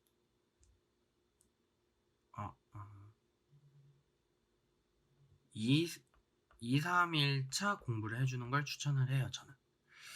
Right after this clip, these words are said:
자, 이제 이전까지는, 이전까지는 계속 그 과목별로 뭐 이제 시험 일정에 굳이 상관없이 계속 공부를 하고 있었겠죠. 근데 이제, 이제 딱 닥쳐서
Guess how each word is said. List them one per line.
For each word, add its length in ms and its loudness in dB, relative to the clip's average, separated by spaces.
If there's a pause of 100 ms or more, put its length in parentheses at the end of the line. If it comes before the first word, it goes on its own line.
(280)
자, 380 2 (320)
이제 240 12
이전까지는, 1200 6 (300)
이전까지는 880 4
계속 580 0 (460)
그 220 -2
과목별로 960 6
뭐 400 0 (380)
이제 160 -2
시험 460 8
일정에 500 4
굳이 240 -6
상관없이 680 0 (160)
계속 260 6
공부를 360 0
하고 340 0 (160)
있었겠죠. 680 2 (260)
근데 540 6 (340)
이제, 400 4 (460)
이제 280 -6
딱 240 6
닥쳐서 560 -2